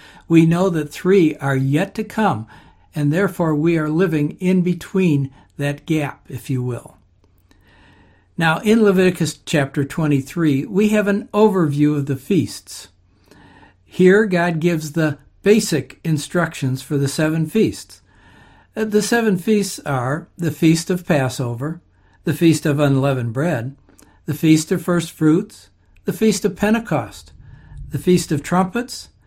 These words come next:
the Feast of the Day of Atonement, and the Feast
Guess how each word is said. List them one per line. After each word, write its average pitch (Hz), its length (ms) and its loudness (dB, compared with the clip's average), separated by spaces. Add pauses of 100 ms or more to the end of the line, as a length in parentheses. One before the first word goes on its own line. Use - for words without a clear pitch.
(340)
the 143 100 -2
Feast 202 340 0
of 175 120 2
the 156 100 0
Day 175 220 2
of 156 100 0
Atonement, 170 640 0 (320)
and 160 200 0
the 143 60 0
Feast 185 520 -2